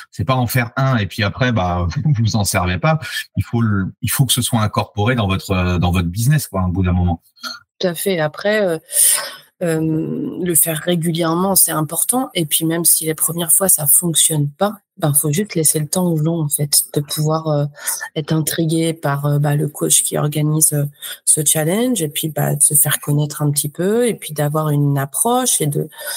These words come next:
Speaker 2: Voilà, c'est, c'est mettre en confiance aussi la clientèle.
Speaker 1: Oui, oui. Alors, euh, il y en a qui arrivent comme toi tout de suite, dès le premier à le rentabiliser. Il y en a, c'est, voilà, c'est peut-être au bout du deux, troisième, euh, qui commence.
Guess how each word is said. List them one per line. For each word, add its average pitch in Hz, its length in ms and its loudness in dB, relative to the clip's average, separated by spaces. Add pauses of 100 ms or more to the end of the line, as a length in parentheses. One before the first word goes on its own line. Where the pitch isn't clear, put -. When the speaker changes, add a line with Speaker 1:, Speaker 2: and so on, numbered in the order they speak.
(600)
Speaker 2:
Voilà, 156 240 0
c'est, 139 380 2
c'est - 200 2
mettre 151 300 0
en 143 60 2
confiance 147 440 2
aussi 147 240 2
la 147 120 -6
clientèle. 147 420 -2 (1700)
Speaker 1:
Oui, 120 120 2
oui. 143 140 2
Alors, 98 260 2
euh, 95 200 0 (140)
il 92 80 -2
y - 20 2
en 104 80 4
a 127 120 2
qui 117 140 -2
arrivent 110 240 0
comme 101 160 0
toi 120 200 0
tout 117 140 -4
de - 40 -2
suite, 127 320 0
dès 98 200 2
le 117 60 2
premier 107 320 0
à 110 60 2
le 95 40 0
rentabiliser. 92 760 0
Il 127 60 0
y 95 80 -2
en 90 100 0
a, 127 160 2
c'est, 98 220 0
voilà, 98 300 2
c'est 95 220 -2
peut-être 117 300 -2
au 98 60 2
bout 92 180 0
du 95 160 0
deux, 101 180 2
troisième, 107 580 0
euh, 98 80 0
qui - 180 -8
commence. 113 360 0